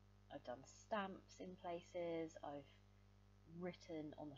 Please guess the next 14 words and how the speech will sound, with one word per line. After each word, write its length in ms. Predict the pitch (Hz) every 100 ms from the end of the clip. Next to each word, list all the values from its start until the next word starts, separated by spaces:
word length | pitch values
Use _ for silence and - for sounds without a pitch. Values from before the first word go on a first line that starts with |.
| -
photo, 600 | 190 190 - 190 185 180
I've, 80 | 147
like, 240 | 107 -
done 220 | - 156 151
a 20 |
translation 760 | - 151 143 175 185 - 175 165
of 180 | 160 156 - - - - -
what 140 | - 156
it 140 | -
means, 440 | 160 160 175 185 -
and 160 | 160 170
now 220 | 180 202
I'm 100 | 208
flipping 560 | - - - - 165